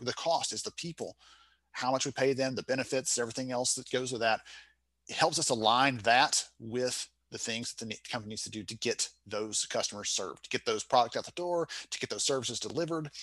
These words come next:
And, uh, let me give you a quick example. I had a chance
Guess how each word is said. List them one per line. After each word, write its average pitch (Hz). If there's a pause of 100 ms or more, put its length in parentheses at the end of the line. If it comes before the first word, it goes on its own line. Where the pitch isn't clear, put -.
(520)
And, 131 (100)
uh, - (400)
let 135
me 139
give 127
you 117
a -
quick 120
example. 113
I 110
had 156
a 147
chance 123